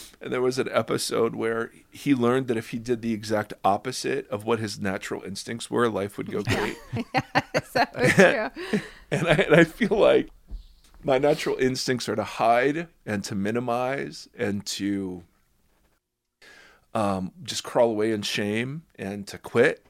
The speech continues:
Speaker 1: To, I mean, this is just, these are patterns I've done over and over and over again. And so what, what's been different has been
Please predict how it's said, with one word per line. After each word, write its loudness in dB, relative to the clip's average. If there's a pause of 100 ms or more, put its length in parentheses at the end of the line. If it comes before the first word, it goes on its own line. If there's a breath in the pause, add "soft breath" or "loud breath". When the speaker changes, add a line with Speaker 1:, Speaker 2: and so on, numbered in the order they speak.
(120)
Speaker 1:
To, -2
I -4
mean, -4
this -2
is -6
just, -6
these -2
are -4
patterns -4
I've -6
done -6
over -4
and -6
over -6
and -10
over -12
again. -14 (920 loud breath)
And -8
so 2
what, 4
what's -4
been -4
different -2
has -6
been -6